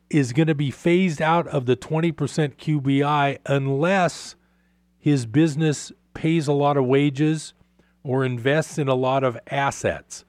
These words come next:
<coughs> Excuse me. I will not go into the actual math of this because it's confusing to look at, and over the radio it would be incomprehensible. What I'm telling you is,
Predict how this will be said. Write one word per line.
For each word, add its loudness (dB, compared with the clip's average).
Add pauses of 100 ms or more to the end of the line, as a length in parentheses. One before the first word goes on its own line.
(920)
<coughs> -12
Excuse -8
me. -10 (1200)
I -2
will 2
not -4 (600)
go 2
into -2
the -2
actual -2
math -2
of -2
this -2
because -4
it's -10 (160)
confusing -2
to -2
look -2
at, -2 (300)
and -4
over 2
the 0
radio 2
it 0
would 0
be -2
incomprehensible. -4 (680)
What -2
I'm -2
telling -2
you 0
is, 0